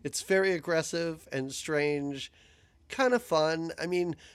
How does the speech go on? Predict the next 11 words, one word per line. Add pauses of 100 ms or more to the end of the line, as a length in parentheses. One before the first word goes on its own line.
(180)
listen,
I
know
I'm
in
store
for,
like,
a, (200)
a
sexy